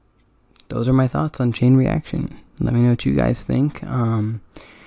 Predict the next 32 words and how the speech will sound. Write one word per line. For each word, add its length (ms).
I 100
want 300
to 220
share 280
the 80
fact 300
that 100
this 140
podcast 580
is 100
also 840
now 320
available 640
on 600
YouTube 720
under 240
the 120
Room 260
three 220
ten 260
Media 300
page. 560
And 960
it's 240
free 440
on 160
YouTube. 460
It's 160
free 320
everywhere, 580
and 300
that, 160